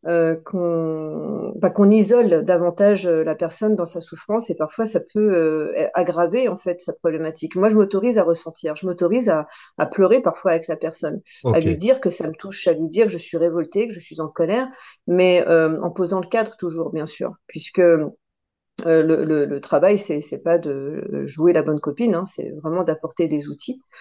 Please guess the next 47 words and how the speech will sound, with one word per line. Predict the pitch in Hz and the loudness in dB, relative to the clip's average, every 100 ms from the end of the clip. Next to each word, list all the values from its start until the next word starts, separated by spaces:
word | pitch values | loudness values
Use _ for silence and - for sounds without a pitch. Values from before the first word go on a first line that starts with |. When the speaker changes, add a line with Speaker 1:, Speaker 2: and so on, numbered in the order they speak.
| - _ - | -20 _ 0
Speaker 1:
Euh, | 160 151 147 147 143 | 2 4 2 0 0
par | 151 151 | -2 0
contre, | 247 240 - | 0 2 -2
effectivement, | 170 - - 165 196 254 262 _ - | -4 -8 -4 0 0 0 -6 _ -14
si | 170 - | -12 -6
je | 185 | -4
m'autorise | 175 175 160 - | -4 -4 -6 -4
ça, | - 220 | 0 0
quand | 208 | 0
je | 160 | -6
rentre | 156 160 - - | -6 -6 -8 -6
chez | 165 | -4
moi, | 156 170 233 - _ _ - | -2 -2 -4 -10 _ _ -2
euh, | 156 143 - - | 0 0 -4 -8
je | - | -10
crée | - 190 | -4 -2
une | 175 | -2
coupure | - - - 233 226 | -4 -8 0 0 0
pour | 170 | -2
ne | 160 | 0
pas | 147 170 | 0 -2
ramener, | 147 160 156 175 226 220 175 | 0 -2 0 2 2 2 0
euh, | 156 156 _ _ _ | -4 -10 _ _ _
cette, | - 170 165 170 | -6 -6 -4 -4
euh, | 151 | -4
souffrance, | 147 - 160 - 214 214 - | -4 -10 -8 2 2 2 -2
euh, | 160 139 156 165 _ _ - | -6 -6 -8 -12 _ _ -6
euh, | 131 | -2
dans | 151 165 | 2 4
ma | 160 | 2
vie | 160 | 0
privée. | 160 262 277 185 | -4 -2 0 2
Mais | 170 147 | 0 -2
effectivement, | 160 - - 175 254 | -4 -12 -10 -6 -4
c'est | 214 208 | -2 0
pas | 208 | -2
toujours | - 214 214 | -2 -2 -2
facile | - 202 - 311 | -2 -4 -2 -2
parce | - - | -2 -6
qu'on | - 165 | -4 -4
entend | 156 196 208 | -2 0 0
des, | 156 147 143 - - - | -2 -4 -4 -6 -8 -10
des, | 147 - | -8 -8
des | 147 | -8
choses | 151 - 175 - | -8 -6 -6 -4
très | 190 | -2
violentes. | 160 175 175 214 | 0 0 0 -4